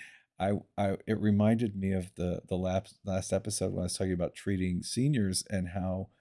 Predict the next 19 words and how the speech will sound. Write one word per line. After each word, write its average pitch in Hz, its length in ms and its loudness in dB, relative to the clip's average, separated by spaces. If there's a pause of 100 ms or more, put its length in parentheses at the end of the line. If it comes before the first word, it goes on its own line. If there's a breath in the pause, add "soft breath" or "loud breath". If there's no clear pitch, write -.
(320)
their 90 140 0
low 95 200 2
leg 101 280 2
muscles 85 500 -4
often 85 400 -2
are 85 100 -4
so 95 340 0
tight 90 520 -2
and 85 140 -4
ischemic. 92 800 -2 (880 soft breath)
She 123 480 4
had 101 420 2
that 98 280 2
same 104 520 2
sensation 98 680 -2
at - 180 -8
sixteen - 580 -6
years 90 240 -2
old. 85 380 -4